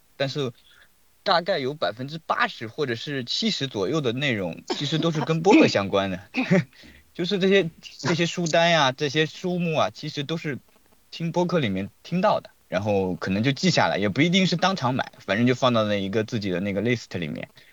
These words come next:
然后等哪天看 <laughs> 做活动了，然后我就一次买个二十本、三十本这种，把它全部一，一次买回来，但也不一定全部都看了，但是我是说至少从，呃，书这方面来讲，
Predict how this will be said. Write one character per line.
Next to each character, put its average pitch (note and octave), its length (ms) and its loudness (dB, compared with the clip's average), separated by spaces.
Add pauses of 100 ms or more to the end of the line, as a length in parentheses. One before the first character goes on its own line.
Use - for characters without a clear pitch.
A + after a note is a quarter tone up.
(440)
然 F#2 160 0
后 G#2+ 260 2
等 G#2+ 260 2
哪 G#2+ 140 4
天 A#2 320 2
看 D3 220 2 (240)
<laughs> - 280 -20
做 D3 140 4
活 A#2 180 2
动 C#3+ 180 2
了， A#2+ 160 4
然 G#2 160 -2
后 A2+ 80 0
我 G#2 100 -2
就 A2+ 200 -6
一 A2+ 120 -6
次 - 160 -8
买 G2 200 0
个 F2+ 40 -8
二 A#2 140 2
十 A2+ 140 -8
本、 D#2+ 180 -4
三 A#2 180 -8
十 A2+ 120 -10
本 E2+ 200 -6
这 G2+ 120 -6
种， E2 200 -10 (600)
把 F#2 100 -12
它 G#2+ 120 0
全 G#2 220 -2
部 B2 60 2
一， B2 220 -6
一 D#3 100 2
次 D#3+ 220 -2
买 G#2+ 160 4
回 F2+ 180 0
来， G#2 200 0 (180)
但 G#3+ 120 2
也 E3+ 60 0
不 D#3+ 140 -4
一 - 20 -2
定 A3+ 100 2
全 D#3+ 200 -2
部 G3 60 0
都 G#3+ 140 0
看 - 200 -2
了， G2 200 -4
但 D#3 160 -6
是 C#3 80 -6
我 A2 140 -2
是 C3 140 -6
说 E3 240 -2
至 E3+ 160 -6
少 G#2+ 160 0
从， A#2 240 -6 (580)
呃， A#2+ 100 -4
书 G#3 360 -4
这 E3+ 140 4
方 C3+ 160 2
面 B2+ 160 0
来 G#2 120 4
讲， E2+ 300 -4